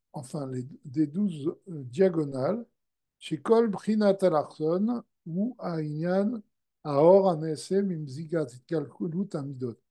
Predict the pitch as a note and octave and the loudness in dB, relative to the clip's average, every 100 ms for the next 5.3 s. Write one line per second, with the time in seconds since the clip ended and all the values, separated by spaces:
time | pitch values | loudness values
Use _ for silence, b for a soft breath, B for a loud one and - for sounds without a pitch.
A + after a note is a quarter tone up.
0 | _ _ _ _ D#3+ C#3+ - E3+ - - | _ _ _ _ -4 -2 0 -2 -2 -4
1 | G3+ G#3 F#3+ G#3+ G3+ - D#3 D3+ C#3+ C#3 | 2 4 4 2 0 -2 -6 -8 -6 -8
2 | - C#3 C3+ C3 E3+ D#3+ D3 C#3+ F3+ B3+ | -8 -12 -10 -2 -2 0 -4 -2 -2 -2
3 | G#3+ _ _ _ _ - D#3 F#3+ G#3+ G3 | -6 _ _ _ _ -10 -4 -2 -2 0
4 | F#3 F3+ E3+ D#3+ E3+ F3+ G#3 D#3+ E3+ F3+ | -2 -2 -4 -4 -4 -4 -2 0 2 2
5 | A3+ B3 - | 2 -2 -8